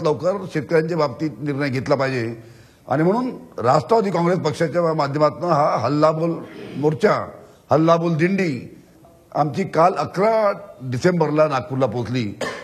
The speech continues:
जेणेकरून हे सरकारच्या आपण लक्षात आणून दिलं पाहिजे आणि या झोपलेल्या सरकारला जागं केलं पाहिजे. याच्यासाठी अतिशय यशस्वीपणे आम्ही ही दिंडी काढली.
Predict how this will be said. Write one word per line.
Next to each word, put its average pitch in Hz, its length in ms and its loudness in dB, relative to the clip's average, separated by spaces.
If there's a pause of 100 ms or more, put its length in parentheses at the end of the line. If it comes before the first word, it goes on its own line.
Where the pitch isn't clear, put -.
(460)
जेणेकरून 165 420 0
हे 175 100 4
सरकारच्या 175 960 0
आपण 165 200 0
लक्षात 175 280 0
आणून 175 160 2
दिलं 156 140 2
पाहिजे 131 260 2
आणि 127 160 -2
या 165 60 -2
झोपलेल्या 156 500 0
सरकारला 147 420 0
जागं 127 280 0
केलं 127 200 -4
पाहिजे. 120 340 -2 (420)
याच्यासाठी 135 580 2
अतिशय 143 480 0
यशस्वीपणे 160 600 -2 (540)
आम्ही 139 260 0 (540)
ही 143 340 2
दिंडी 131 460 -2
काढली. 131 360 0